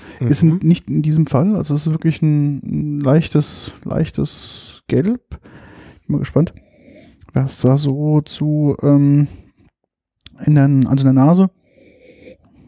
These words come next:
Speaker 1: ist ja doch relativ, ja, relativ dick. Okay, ich bin mal
Speaker 2: Es
Speaker 1: gespannt.
Speaker 2: schmeckt sehr alkoholisch, finde ich. Wie viel Alkohol hat er denn? Steht das drauf? Nö.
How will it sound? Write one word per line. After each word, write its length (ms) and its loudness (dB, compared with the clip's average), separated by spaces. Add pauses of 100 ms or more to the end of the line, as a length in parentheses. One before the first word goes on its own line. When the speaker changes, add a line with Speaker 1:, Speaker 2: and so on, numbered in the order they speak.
(160)
Speaker 1:
ist 120 0
ja 80 2
doch 220 -2
relativ, 480 0 (1700)
ja, 160 -8 (500)
relativ 360 2
dick. 280 -2 (3750)
Okay, 380 -4
ich 140 -4
bin 100 -2
mal 120 0
Speaker 2:
Es 60 -2
Speaker 1:
gespannt. 160 0
Speaker 2:
schmeckt 280 -2
sehr 180 2
alkoholisch, 560 2
finde 160 -8
ich. 80 -10
Wie 40 -8
viel 140 -8
Alkohol 360 -4
hat 120 -6
er 60 -4
denn? 140 -10 (240)
Steht 160 -12
das 140 -8
drauf? 320 -6 (2250)
Nö. 440 -6